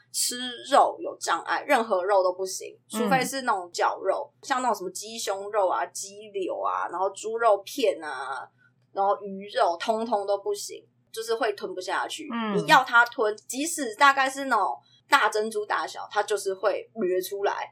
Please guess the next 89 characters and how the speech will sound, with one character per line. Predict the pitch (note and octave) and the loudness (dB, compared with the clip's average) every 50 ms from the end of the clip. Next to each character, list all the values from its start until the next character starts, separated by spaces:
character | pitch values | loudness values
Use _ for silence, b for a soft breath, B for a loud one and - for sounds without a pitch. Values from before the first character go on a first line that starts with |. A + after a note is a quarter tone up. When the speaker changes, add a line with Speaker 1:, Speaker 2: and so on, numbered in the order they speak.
| _ - | _ -10
Speaker 2:
嗯。 | G#3+ G#3+ G3+ F3+ | -6 -4 -4 0
Speaker 1:
他 | E3 D#4+ E4+ | 2 2 6
不 | - C#4+ | 8 8
会 | D4+ | 8
说 | D#4+ E4 - | 8 6 0
一 | A#3+ A#3 | -2 0
塌 | - D#4 C4+ A#3 | 4 4 4 4
糊 | A3 G3+ F#3 | 4 0 -4
涂 | F#3+ F#3+ F#3 | -2 -4 -2
喷 | - - F#3+ G3+ | 0 -2 -2 -2
泉 | A3+ A3 - F3+ E3 | -4 -4 -6 -6 -4
啊， | C#3+ F3+ G#3+ | -2 -2 -2
但 | A3 A#3+ | -2 -4
是 | B3 A#3 | -8 -8
就 | - A#3+ A#3 | -6 -6 -6
是 | A#3 | -6
他 | F3+ B3 A3+ G#3+ | -4 -2 -2 -2
就 | A3 | 0
是 | A3+ A#3+ | 2 2
会 | A#3 A3+ | 2 4
把 | A3+ - A2+ C#3 | 4 4 2 2
那 | G#3+ G#3+ G#3 | 2 -2 -4
口 | - - - | -4 -6 -6
东 | - F#3 F3+ | -6 -6 -6
西 | F3 - | -8 -10
吐 | - - F#3 D#3 | -10 -10 -12 -12
出 | - - E3+ D3+ | -10 -8 -8 -8
来， | - D3+ D#3 G3 | -8 -8 -6 -6
他 | G#3+ | -6
就 | G3+ - G#3 | -6 -4 -6
是 | G#3 G3+ | -8 -8
吞 | - G3+ F3 | -6 -8 -8
不 | D#3 D#3+ | -8 -8
下 | F3+ F3+ A#2 F2+ G2 | -6 -4 -4 -4 -4
去。 | - - - - | -6 -6 -6 -6
Speaker 2:
嗯。 | A3 A3 G#3+ G3+ F3 D#3 E3+ | -4 -4 -4 -4 -4 0 6
Speaker 1:
所 | F3 C#4+ | 8 10
以 | B3+ | 10
我 | A3+ | 10
后 | A#3 - D4+ | 8 8 8
来 | C4+ C4+ | 8 8
就 | C#4+ D4 | 6 4
想 | C4 F#3+ F#3+ | 2 2 4
说， | G#3+ G#3 | 4 4
好， | G#3 - E3+ D3+ D#3+ | 6 6 4 4 6
那 | A3 A#3 G#3+ F#3+ - - _ | 6 4 4 4 2 -4 _
可 | - G#3 | -2 -2
能 | F#3+ F3 F3 F#3 | 0 0 0 2
肉 | A#3+ A#3+ G#3+ | 4 4 4
对 | G#3 G#3+ | 6 4
他 | G3 D#3+ | 4 4
来 | |
说 | F#3 F#3+ | 2 0
太 | F#3 - - A3+ F3+ E3+ | -2 -2 -2 -2 -2 -2
干， | - - E3 B2 B2+ D3 F#3 G#3+ _ _ _ _ | 0 2 2 2 2 -2 -6 -12 _ _ _ _
那 | - G#3 F#3+ | 0 2 2
我 | F3 D3 E3 | 2 2 0
就 | G3 G#3+ | 0 -2
先 | - - G3+ F#3+ F#3 F#3+ G3+ G3 G#3 G3 - - | 0 0 0 0 0 -2 -2 -4 -6 -6 -8 -2
非 | - A#3+ A#3+ | 2 2 2
常 | B3 B3 F#3 | 4 2 0
的 | F#3 F#3 | 0 -2
少 | - - D#3+ D#3 | 0 0 0 2
量， | F#3+ G#3+ A3+ | 2 0 0
而 | |
且 | A3+ G#3 G#3 - | 0 -2 -2 -4
剪 | - E3+ D3 | -6 -6 -6
得 | D#3+ | -6
非 | F#3 - G#3+ G#3+ | -4 -2 -2 0
常 | A3 F#3 D#3 C#3+ | 0 -2 -4 -6
碎， | F3 - - - - G3+ - - | -8 -12 -6 -4 -4 -4 -2 -2
然 | F3+ F3+ | -4 -4
后 | G3 | -2
拌 | - A3 G3+ G#3 | -2 -2 0 2
在 | G#3 G3+ | 0 0
饭 | G3 - - A#3 G3 D#3 - | 0 -2 -2 -2 -2 -2 -4
里 | - - - - | -10 -16 -14 -14
面。 | D#3+ D#3 - b b b b b b | -14 -14 -14 b b b b b b
可 | - F#3+ | -4 -2
是 | C4+ F4 | 2 2
我 | D4 C#4 | 2 4
想 | D4 B3 A3 | 2 2 0
说， | C4 | 2
那 | E4+ E4+ D4+ C4+ | 2 0 0 0
如 | C4+ C4 | 0 0
果 | A#3 | 0
是 | - A#3+ | 0 0
那 | C4+ B3 | 0 0
种 | G#3 F#3 | 0 0